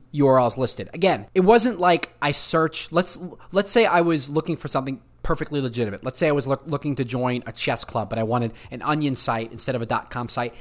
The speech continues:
It's not as simple as me searching, um, the regular, you know, searching DuckDuckGo and just searching for chess club. To get the list of the best Onion sites, I need to actually first find the page with the Onion U R Ls.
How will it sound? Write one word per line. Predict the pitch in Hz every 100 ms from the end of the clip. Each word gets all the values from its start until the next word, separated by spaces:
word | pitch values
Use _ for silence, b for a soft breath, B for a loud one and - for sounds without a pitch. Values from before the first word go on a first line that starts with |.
| B B
It's | 185 202
not | 226 190
as | -
simple | 196 - 160
as | 135 135
me | 139
searching, | 123 - 135 - 131 123 120 b b b
um, | 120 113 110 113
the | 135
regular, | 127 135 131 131 127 123 120 117 b b
you | 143
know, | 123 110 -
searching | - 170 - 151 135 - - 139
DuckDuckGo | 156 135 135 - 131 123
and | 117
just | 123
searching | 135 - 123
for | - 120
chess | - 143 -
club. | 135 117 - B B
To | -
get | 131 208 247 156
the | 147 160
list | 185 -
of | 165
the | 139
best | 147 143 -
Onion | 143 165
sites, | - 196 202 - b b b -
I | 165
need | 196
to | - 165
actually | - 160
first | - - - 208 220 -
find | - - 151 175 196
the | 170
page | - 139 123 113 - b
with | 131 123
the | 127
Onion | 131 123 117
U | 113
R | 110
Ls. | 107 - -